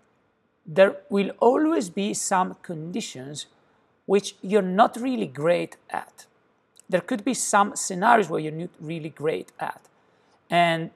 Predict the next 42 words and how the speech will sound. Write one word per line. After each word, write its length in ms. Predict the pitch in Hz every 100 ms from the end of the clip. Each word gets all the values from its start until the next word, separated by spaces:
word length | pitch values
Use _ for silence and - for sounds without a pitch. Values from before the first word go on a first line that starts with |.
| _ _ _ 185
the-, 260 | 220 247
these, 460 | 180 226 190 151 160
if 220 | - -
you 80 | 190
start 420 | - - 208 233 -
to 60 |
practice 720 | - 220 226 - - - - - _ _ _
and 220 | - 175 160
just 260 | 196 -
try 200 | - 175
to 120 | 175
be 160 | 143 160
decent 520 | 143 208 - 147 127
or 80 | 156
good, 460 | 139 202 143 156 175 _ _ _
that's 280 | - 180 185
going 220 | 190 196
to 100 | 190
be 120 | 160 165
the 120 | 156
tomb 420 | - - 214 139
of 160 | - 139
your 100 | 147
dreams. 500 | 135 147 - - - _ - - -
Because 400 | 147 185 180 156
there 120 | 156
is 220 | 160 135
no 300 | 165 180 214
possibility 760 | 208 208 - 285 220 156 147 143
that 340 | 135 156 -
people 300 | 196 190 139
will 120 | 143
create, 320 | 147 - 156 151
like, 180 | 143
a 60 | 151
buzz 480 | 135 180 190 214 151
around 320 | 143 139 139
your 80 | 139
brand, 420 | - - 160 135
a 20 |
buzz 300 | 123 160 160
around 220 | 165 160